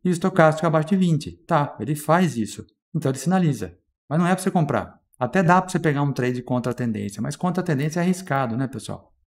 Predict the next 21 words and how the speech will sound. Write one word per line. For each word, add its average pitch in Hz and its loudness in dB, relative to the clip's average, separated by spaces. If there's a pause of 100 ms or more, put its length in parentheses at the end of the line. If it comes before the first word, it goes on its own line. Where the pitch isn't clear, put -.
(120)
É 131 2
muito 165 4
arriscado, 147 -4
então 135 -4
não 175 0
faça, - -8 (340)
tá? 143 -2 (180)
Não 175 6
deu, 151 4 (600)
não 139 6
sinalizou. 131 0 (360)
Vamos 156 6
ver - 2
se 165 -2
aumentando 131 4
o 117 0
renko 127 -2
deu 117 0
alguma 113 -2
coisa. 101 -6
Não. 120 -2